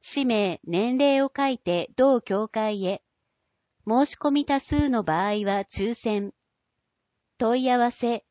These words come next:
スポーツ振興課。電話、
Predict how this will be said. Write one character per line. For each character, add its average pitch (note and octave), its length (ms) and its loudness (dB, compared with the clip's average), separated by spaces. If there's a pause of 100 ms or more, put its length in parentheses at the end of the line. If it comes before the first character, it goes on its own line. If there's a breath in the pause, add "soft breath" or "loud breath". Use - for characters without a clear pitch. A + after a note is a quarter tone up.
(320)
ス - 180 -20
ポ D4 260 4
ー C#4+ 40 -2
ツ E3+ 160 -4
振 A#3+ 300 -6
興 A3+ 300 -2
課。 G3+ 280 -4 (640)
電 A3 300 0
話、 A3 240 -4